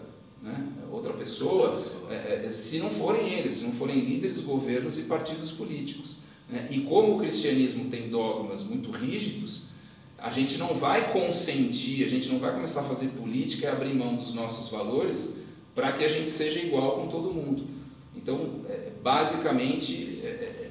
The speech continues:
Speaker 2: E é por
Speaker 1: mais
Speaker 2: isso,
Speaker 1: ou menos
Speaker 2: então,
Speaker 1: nessa linha.
Speaker 2: e é por isso, então, que pode surgir as guerras, né? Porque eu quero que você acredite assim e você não vai acreditar, e a gente não vai permitir acreditar no jeito que vocês querem.
Speaker 1: É por isso que os cristãos são perseguidos, essa é uma da,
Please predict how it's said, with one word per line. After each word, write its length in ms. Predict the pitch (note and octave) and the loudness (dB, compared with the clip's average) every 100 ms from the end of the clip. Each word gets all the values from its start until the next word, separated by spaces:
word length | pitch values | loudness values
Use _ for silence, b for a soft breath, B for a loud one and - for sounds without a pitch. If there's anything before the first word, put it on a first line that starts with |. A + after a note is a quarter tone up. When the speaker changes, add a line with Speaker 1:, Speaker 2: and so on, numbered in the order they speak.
| - | -4
Speaker 2:
E 60 | B2+ | 0
é 60 | |
por 120 | C3 B2+ | 4 6
Speaker 1:
mais 160 | D#3+ | 6
Speaker 2:
isso, 80 | E3 | 6
Speaker 1:
ou 80 | D#3 | 6
menos 160 | E3 | 6
Speaker 2:
então, 100 | - | 4
Speaker 1:
nessa 260 | - - - | 4 4 4
linha. 260 | - B2+ B2 | 4 2 2
Speaker 2:
e 80 | C3 | 0
é 60 | |
por 160 | C3 C#3 | 0 -2
isso, 160 | E3 | -2
então, 280 | E3 C#3 E3 | -2 -2 -4
que 280 | E3 F#3+ F#3 - - - - - - - | -4 -4 -6 -10 -12 -14 -16 -20 -12 -2
pode 260 | A#2+ B2+ | 0 0
surgir 420 | - C3 A#2+ A#2+ C#3+ | -4 -4 -2 -2 -2
as 160 | - | 0
guerras, 440 | C3+ B2+ - - G2+ | 4 4 4 -2 -6
né? 160 | G#2+ - - - B B B - | -8 -10 -14 -18 B B B -20
Porque 680 | G#2+ G#2 - G2+ G2 F#2 F2 F#2 - - - - - - G2 | -20 -16 -10 -8 -6 -6 -8 -10 -14 -18 -20 -20 -20 -16 -12
eu 120 | G2+ | -6
quero 260 | A2 A2+ | -4 -2
que 40 | A2 | -4
você 220 | A2 A2+ | -6 -6
acredite 320 | G#2 A2 G#2 | -6 -8 -8
assim 300 | G2+ G#2 C#3 | -10 -8 -6
e 20 | |
você 320 | D#3 D#3 D3+ D3+ | -6 -8 -8 -6
não 80 | |
vai 120 | D3 C#3+ | -4 -4
acreditar, 580 | - C#3+ C3+ B2+ B2+ A#2 | -6 -8 -8 -8 -10 -8
e 60 | |
a 60 | A#2+ | -6
gente 280 | A#2+ B2 C3 | -6 -8 -10
não 80 | |
vai 240 | C3 A#2 - | -8 -8 -8
permitir 500 | B2 B2+ A#2+ A2+ A2+ B B B B | -10 -10 -10 -10 -10 B B B B
acreditar 440 | - A#2+ A#2 A2+ A2 | -10 -8 -6 -4 -4
no 140 | A2+ | -4
jeito 180 | A#2 A2+ | -4 -6
que 120 | A#2+ | -6
vocês 240 | B2+ B2 | -6 -6
querem. 240 | A2 G2 - | -4 -4 -4
Speaker 1:
É 40 | |
por 240 | - C3+ - | -2 0 0
isso 260 | - - | 0 -2
que 80 | - | -2
os 120 | - | -2
cristãos 520 | - C3 - C3 B2+ | 0 0 2 2 2
são 220 | - F3 - | 2 0 2
perseguidos, 800 | G3+ G3 E3+ - - - A2+ G#2+ | 0 2 0 -2 -2 -2 -2 0
essa 280 | C3+ - | 0 0
é 20 | C3+ | 0
uma 260 | C3+ D#3 | 0 2
da, 280 | - - | 2 0